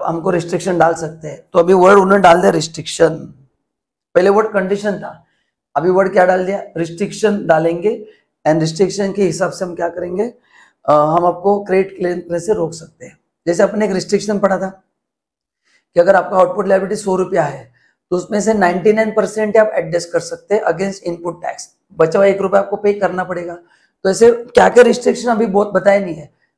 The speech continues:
but हम चाहे तो restriction डाल सकते हैं आगे जाके, तो ये भी एक छोटा सा amendment है। Now ten में बड़ा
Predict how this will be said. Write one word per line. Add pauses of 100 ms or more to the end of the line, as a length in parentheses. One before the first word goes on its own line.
(120)
but
हम
चाहे
तो
restriction
डाल
सकते
हैं
आगे
जाके,
तो
ये
भी
एक
छोटा
सा
amendment
है। (1400)
Now
ten
में
बड़ा